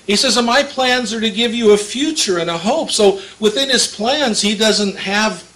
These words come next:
anything in there for you to dwell upon the past and to stay in the past and beat yourself up. Jesus Christ died on the cruel cross of Calvary so that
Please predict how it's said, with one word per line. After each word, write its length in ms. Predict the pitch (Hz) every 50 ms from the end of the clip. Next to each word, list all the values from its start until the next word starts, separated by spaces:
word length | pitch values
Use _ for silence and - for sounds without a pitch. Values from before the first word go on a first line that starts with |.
| - - - - -
anything 520 | 220 262 311 320 311 - - 196 190 180
in 200 | 185 214 240 233
there 160 | 202 175 170
for 140 | 170 - 180
you 140 | 170 180 190
to 80 | 180 175
dwell 340 | 170 170 151 185 196 190 185
upon 260 | 180 180 175 165 160
the 80 | 160 160
past 640 | 185 226 330 349 - - - - - - - - - - - _ _ _ _ _ _ _ _ _ _ _ _ _ _ _ _ _ _ _ _ _ _ _
and 140 | - 160 160
to 80 | - 175
stay 300 | - - 226 226 269 311
in 100 | 294 233
the 80 | 180
past 520 | - - 160 143 139 135 156 175 - - 185
and 120 | 180 175
beat 220 | 175 175 175 175 175
yourself 380 | 196 - - 233 240 233 233
up. 300 | 330 339 339 269 - - - - - _ - _ - - - - - - - - -
Jesus 480 | - - 240 285 302 294 302 311 302 -
Christ 680 | - - - 240 220 196 190 202 190 - - 156 - -
died 400 | 202 190 202 214 233 240 233 220
on 160 | 202 180 170
the 80 | 160
cruel 420 | - - - - 220 262 277 285 285
cross 500 | - - - 214 208 208 214 208 - -
of 200 | 196 185 190 -
Calvary 560 | - - - 185 196 208 220 196 185 180 170
so 240 | 165 - - 196 185
that 220 | - 180 180 180